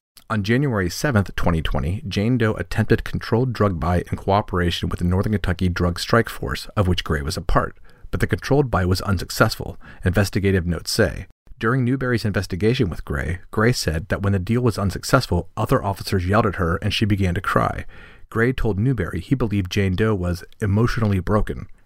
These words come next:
and that he had to handle her with kid gloves. Gray also said that shortly after an unsuccessful controlled drug buy,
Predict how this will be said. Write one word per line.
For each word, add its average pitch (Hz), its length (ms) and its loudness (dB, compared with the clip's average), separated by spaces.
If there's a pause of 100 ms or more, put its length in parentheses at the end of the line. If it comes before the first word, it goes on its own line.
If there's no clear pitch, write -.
and 110 140 4
that - 100 -4
he 156 220 0
had 113 140 2
to 95 60 2
handle 123 340 0
her 90 420 0
with 101 160 2
kid 98 200 2
gloves. 87 460 -2 (280)
Gray 110 180 0
also 127 320 -2
said - 240 -4
that - 160 0
shortly - 320 0
after 98 240 0
an 87 120 2
unsuccessful 110 600 2
controlled 92 400 0
drug 117 240 4
buy, 98 300 -2